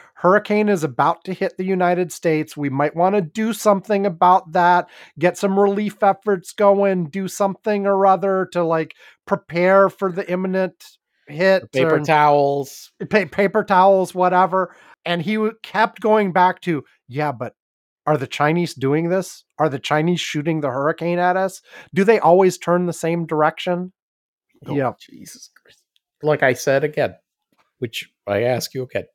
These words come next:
Speaker 2: would you ever want to trade and be Donald Trump?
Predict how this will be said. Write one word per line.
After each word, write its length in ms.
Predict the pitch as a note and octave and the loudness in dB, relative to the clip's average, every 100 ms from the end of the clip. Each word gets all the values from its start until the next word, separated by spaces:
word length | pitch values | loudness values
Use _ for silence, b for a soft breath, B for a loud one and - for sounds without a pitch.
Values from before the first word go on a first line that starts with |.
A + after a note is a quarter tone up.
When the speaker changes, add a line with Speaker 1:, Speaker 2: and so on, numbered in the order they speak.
| _ - | _ -14
Speaker 2:
would 220 | A2+ - | -12 -12
you 120 | A2+ - | -12 -4
ever 420 | G#2+ G#2 A2+ A#2 - | -4 -4 -6 -6 -8
want 260 | A2 G2 | -6 -6
to 120 | - A#2 | -8 -16
trade 540 | - A2+ F2 E2 D2 _ _ b b b b | -12 -8 -6 -8 -12 _ _ b b b b
and 260 | G#2 G2 F2+ | -8 -6 -6
be 480 | G2+ F#2 F2+ E2+ D#2+ _ _ _ _ _ _ _ _ _ _ _ | -8 -8 -8 -12 -14 _ _ _ _ _ _ _ _ _ _ _
Donald 340 | - E2 C#2 D2 | -8 -6 -8 -12
Trump? 360 | - - - | -16 -16 -18